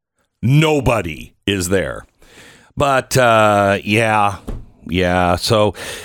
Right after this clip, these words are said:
you know, the, uh, the White House had to be really, really careful, um, you know, for our safety. Now, they did, you know, they, they, they, they,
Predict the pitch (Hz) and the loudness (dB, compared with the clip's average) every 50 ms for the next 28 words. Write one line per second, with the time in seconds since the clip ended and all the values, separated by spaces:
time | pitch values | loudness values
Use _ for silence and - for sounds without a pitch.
0 | - - - _ _ _ - 120 143 151 151 151 151 143 143 139 131 120 131 123 | -20 -20 -20 _ _ _ -4 -2 -2 0 0 0 2 2 2 2 2 0 0 2
1 | 120 120 120 113 113 110 107 110 - - 110 120 120 135 156 175 185 170 160 165 | 2 2 2 2 2 2 2 0 0 -2 -2 0 2 2 2 2 0 0 -2 -2
2 | 151 147 147 147 143 - - - 123 120 135 135 135 131 135 120 110 113 127 135 | 0 0 0 0 0 0 -4 -6 -4 -6 -6 -4 -2 -2 0 0 0 2 2 2
3 | 139 139 143 143 131 131 135 139 135 139 131 - - - 180 208 196 - - 110 | 2 2 2 0 0 0 0 0 0 0 -2 -4 -4 -2 -2 -2 -2 -2 -2 -2
4 | 95 101 131 135 117 - - - 104 107 110 110 107 107 110 107 104 107 110 - | -2 -2 -2 -4 -6 -6 -4 0 0 2 2 2 2 2 2 0 0 -2 -4 -2
5 | 131 131 123 104 107 - - 147 175 175 180 175 160 143 131 113 - - - 208 | -2 -2 -2 -2 -4 -2 0 2 2 4 4 4 2 2 0 0 -2 -2 -2 -2
6 | 202 208 185 - - - 85 65 60 71 - - _ _ _ _ _ _ _ _ | -2 -2 -4 -4 -6 -8 -8 -8 -10 -12 -14 -16 _ _ _ _ _ _ _ _
7 | _ _ - 131 170 202 190 170 156 143 147 147 131 139 127 147 156 147 139 123 | _ _ -2 0 0 2 2 2 2 2 0 0 -2 -2 -2 0 0 -2 -2 -4
8 | 110 104 98 147 208 247 254 220 196 156 - - - - - 139 156 156 127 123 | -8 -4 0 2 2 4 2 2 -2 -6 -10 -10 -12 -10 -6 -2 0 0 2 0
9 | 123 127 139 127 - _ _ _ _ _ _ _ _ _ _ _ _ - - _ | 0 0 -2 -4 -6 _ _ _ _ _ _ _ _ _ _ _ _ -20 -20 _
10 | _ _ _ _ _ _ _ _ _ _ _ - 170 139 143 170 165 151 135 - | _ _ _ _ _ _ _ _ _ _ _ -6 -2 0 0 0 0 -2 -6 -6
11 | 139 135 156 160 151 135 - - 135 127 139 143 135 120 | -4 -2 -2 -2 -4 -6 -10 -6 -4 -2 -2 -2 -4 -8